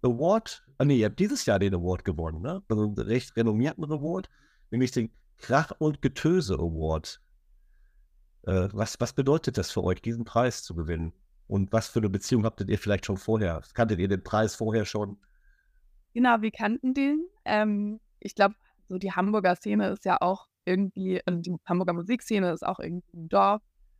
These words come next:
Speaker 2: Man kennt sich untereinander und man kennt auch irgendwie alles, was so in der Szene abgeht. Ähm, für uns ist das erstmal eine riesige Wertschätzung, glaub ich. Ähm, es ist einfach irgendwie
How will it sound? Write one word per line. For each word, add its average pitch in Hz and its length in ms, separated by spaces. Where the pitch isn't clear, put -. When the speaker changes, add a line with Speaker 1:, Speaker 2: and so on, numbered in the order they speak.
Speaker 2:
Man 185 200
kennt 180 480
sich 190 300
untereinander 180 520
und 170 80
man 160 180
kennt 175 240
auch 165 140
irgendwie 170 320
alles, 170 260
was 170 160
so 170 100
in 156 100
der 160 100
Szene 170 300
abgeht. 196 420
Ähm, 185 640
für 196 160
uns 262 300
ist - 160
das 202 120
erstmal 220 420
eine 208 100
riesige 190 400
Wertschätzung, 247 880
glaub 240 280
ich. 277 320
Ähm, 190 280
es 180 140
ist - 40
einfach - 300
irgendwie 180 560